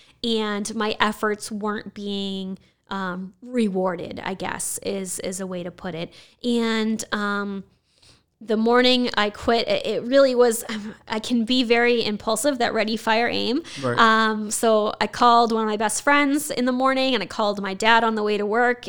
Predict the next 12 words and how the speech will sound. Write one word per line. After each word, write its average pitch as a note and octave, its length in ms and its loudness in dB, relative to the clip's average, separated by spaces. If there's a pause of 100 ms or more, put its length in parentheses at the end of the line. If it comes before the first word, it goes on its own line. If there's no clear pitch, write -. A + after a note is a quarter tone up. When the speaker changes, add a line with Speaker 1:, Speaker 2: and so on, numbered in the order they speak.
Speaker 1:
and G3 280 -4
my G3 100 -4
best G3+ 200 -4
friend G3+ 160 -6
said, G3+ 160 -4 (360)
"Yep, C4+ 240 4 (600)
quit - 160 2
your C#4 120 2
job, A#3 340 6
you'll A#3 140 4
be A#3+ 100 0
fine." G#3+ 480 2